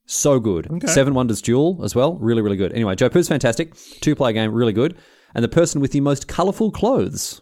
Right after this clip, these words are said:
Speaker 1: goes first.
Speaker 2: I mean, that's
Speaker 1: So, Dennis, who is it?
Speaker 2: weighted neg-,
Speaker 1: Is it you or me?
Speaker 2: weighted negatively against you.
Speaker 1: Yeah, I guess I'm wearing, like, a blue top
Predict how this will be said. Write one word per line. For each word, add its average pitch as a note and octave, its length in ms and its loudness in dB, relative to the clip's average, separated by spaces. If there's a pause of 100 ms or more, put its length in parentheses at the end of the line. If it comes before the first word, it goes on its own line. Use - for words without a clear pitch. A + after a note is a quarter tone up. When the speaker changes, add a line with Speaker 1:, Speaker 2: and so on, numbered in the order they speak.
(140)
Speaker 1:
goes A2 200 0
first. - 480 -8
Speaker 2:
I C3 60 -8
mean, B2 100 -4
that's D3+ 220 -4
Speaker 1:
So, B2 100 -2
Dennis, C#3+ 300 -2
who D#3 100 2
is F3 140 0
it? - 80 -2
Speaker 2:
weighted C3+ 240 0
neg-, C3+ 140 0
Speaker 1:
Is A2+ 60 -4
it B2+ 80 -2
you C#3 140 0
or D3+ 60 0
me? D3+ 100 2
Speaker 2:
weighted C#3 180 2
negatively B2 380 -2
against A#2+ 360 -6
you. G#2+ 180 -4 (800)
Speaker 1:
Yeah, A2 420 -2
I A2+ 80 0
guess B2 220 -4
I'm B2+ 100 -2
wearing, B2 180 0
like, A2 140 -2
a G#2+ 60 0
blue A2 240 -2
top A2 420 -2